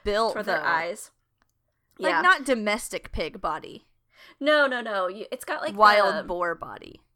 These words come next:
Speaker 2: Yeah.
Speaker 1: Like,
Speaker 2: It's got, like,
Speaker 1: he's
Speaker 2: the
Speaker 1: a machine.
Speaker 2: big, he is. <laughs> He is a machine. He's got, like, the big, like, beef body, but then he's got, like, skinny little legs. They're, like,
Speaker 1: Mm-hmm.
Speaker 2: very delicate. Uh, but then, so they have those, like, big tusks on the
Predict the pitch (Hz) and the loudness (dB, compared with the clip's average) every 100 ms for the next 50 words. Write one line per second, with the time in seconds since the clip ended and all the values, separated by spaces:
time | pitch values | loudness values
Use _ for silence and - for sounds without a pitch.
0 | _ _ _ - 170 165 147 98 69 - | _ _ _ -8 -6 -4 -4 -8 -10 -4
1 | 196 196 - 320 359 247 214 233 220 202 | -4 -2 -2 -2 -2 -2 0 0 0 -6
2 | - 220 202 196 196 214 _ _ _ _ | -6 -6 -4 -4 -6 -14 _ _ _ _
3 | _ - 240 480 113 87 - - _ _ | _ -8 -4 -2 -4 -8 -14 -16 _ _
4 | - 294 - 302 349 349 - - 175 - | -12 -6 -6 -4 -4 -4 -6 -8 -10 -14
5 | - - - - - 262 247 233 233 233 | -18 -20 -20 -20 -8 -6 -2 -2 -2 -4
6 | 240 196 196 196 190 175 - 190 180 - | -10 -6 -4 -4 -6 -10 -10 -12 -12 -12
7 | - 135 151 233 269 208 226 254 277 - | -6 -4 -4 -6 -10 -12 -12 -12 -10 -10
8 | - - 285 277 302 247 196 135 - - | -14 -14 -12 -10 -10 -10 -10 -10 -10 -10
9 | - - 202 202 202 135 - 202 220 156 | -14 -16 -12 -8 -8 -10 -10 -12 -10 -6
10 | 180 - - - _ _ _ - - 196 | -6 -8 -12 -14 _ _ _ -20 -8 -4
11 | 190 185 180 175 - 196 214 208 202 - | -2 -2 -2 -6 -8 -8 -6 -8 -12 -16
12 | _ _ _ _ - 208 285 214 214 202 | _ _ _ _ -8 -6 -2 -2 -2 -6
13 | 180 - 202 202 233 233 233 233 233 226 | -8 -6 -6 -4 -4 -4 -4 -4 -6 -6
14 | 214 196 165 151 - - - 185 160 - | -6 -6 -8 -10 -16 -20 -8 -8 -8 -14
15 | 170 165 | -12 -12